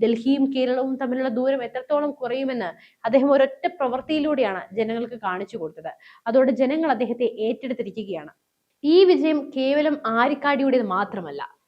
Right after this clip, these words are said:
ഇത് മോദി ഗ്യാരണ്ടിയുടെ വിജയം കൂടിയാണ്. ഇന്ന് ഭാരതം ലോകത്തിന് മുന്നിൽ തലയുയർത്തി നിൽക്കുന്നത്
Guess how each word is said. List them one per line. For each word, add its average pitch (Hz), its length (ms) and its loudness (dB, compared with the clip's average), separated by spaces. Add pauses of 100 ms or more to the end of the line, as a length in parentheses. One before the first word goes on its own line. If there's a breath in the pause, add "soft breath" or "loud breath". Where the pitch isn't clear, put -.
ഇത് 247 140 -2
മോദി 277 340 4
ഗ്യാരണ്ടിയുടെ 254 640 2
വിജയം 214 340 -2
കൂടിയാണ്. 170 380 -6 (380 soft breath)
ഇന്ന് 415 300 6
ഭാരതം 320 400 8
ലോകത്തിന് 294 480 4
മുന്നിൽ 269 360 -2
തലയുയർത്തി 254 580 -4
നിൽക്കുന്നത് 196 480 -6